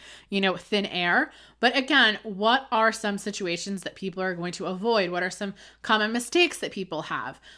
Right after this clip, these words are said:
Those are the things that you wanna be thinking of with your bullet points. And I find that if you can really focus on creating some intrigue and actually being crystal clear at the same time, I know it sounds like a paradox, but it's true. The rest of your copywriting gets really,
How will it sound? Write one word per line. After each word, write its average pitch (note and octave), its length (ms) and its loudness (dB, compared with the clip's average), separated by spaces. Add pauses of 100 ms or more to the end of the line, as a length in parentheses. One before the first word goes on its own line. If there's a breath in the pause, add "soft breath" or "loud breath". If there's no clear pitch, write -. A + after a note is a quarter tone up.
(140 loud breath)
Those C#4+ 260 6
are E4+ 100 2
the D#4 80 0
things A#3 300 -4
that F#3 80 -4
you F3 80 -6
wanna F#3+ 140 -2
be F#3+ 80 -6
thinking G#3 340 -4
of E3+ 240 0
with F#3+ 160 0
your F3+ 140 0
bullet F3+ 300 -2
points. D#3 420 -10
And G3 100 2
I A#3 140 4
find C#4 280 0
that G3+ 120 -4
if - 120 -12
you B3+ 220 -2
can F3 640 -6 (640)
really C#4 300 0
focus F#3 640 -4 (400 loud breath)
on F#3+ 140 2
creating G3+ 340 0
some E3+ 260 -10
intrigue G3+ 640 0 (340 loud breath)
and G3 140 8
actually A#3+ 320 8
being C#4 160 0
crystal C4 340 2
clear A3+ 240 2
at F3 80 4
the F#3+ 60 -4
same G3 240 0
time, F#3 240 2
I E3 60 -2
know F3 100 -2
it F3+ 140 -2
sounds G#3 320 4
like G3 160 0
a E3+ 80 2
paradox, F3+ 540 2
but E3 120 -8
it's - 220 -8
true. G#3 400 -2 (440 soft breath)
The G#3+ 120 0
rest A3+ 240 6
of B3 80 0
your A#3 100 -2
copywriting E3+ 640 -2
gets D3+ 400 -6
really, E3+ 600 -4